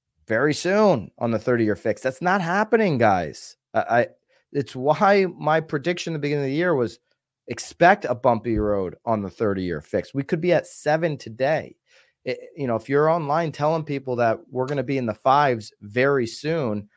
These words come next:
and they're waiting around for that, they're missing opportunities in this market as you see new listings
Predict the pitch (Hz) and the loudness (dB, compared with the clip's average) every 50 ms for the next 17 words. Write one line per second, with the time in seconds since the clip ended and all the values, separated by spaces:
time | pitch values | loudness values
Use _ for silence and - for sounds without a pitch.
0 | _ _ _ _ _ - 123 123 120 113 107 104 123 139 151 147 147 131 117 110 | _ _ _ _ _ -6 -2 0 0 0 0 0 2 2 2 2 0 -2 -2 -2
1 | 107 113 131 156 165 156 - 117 104 104 104 - - 127 123 123 120 120 135 151 | 0 0 2 0 0 -2 -4 -2 0 0 0 0 0 0 0 0 0 0 0 -2
2 | 151 - 160 147 127 - 123 123 123 - 123 117 - - 135 131 127 120 127 123 | -2 -2 -4 -6 -4 -2 -2 -2 0 -2 -4 -6 -4 -4 -4 -4 -4 -2 -2 -4
3 | 110 - 113 107 104 - - 107 120 127 151 165 - 139 - - 110 101 104 104 | -4 -2 -4 -4 -4 -4 -4 2 4 6 6 6 4 0 0 0 -2 -2 -4 -6
4 | - - - 151 139 123 113 104 98 95 123 151 147 - - 120 104 101 95 - | -6 -4 -4 -2 -2 0 0 -2 0 0 0 0 0 0 -2 -2 -2 -2 -4 -8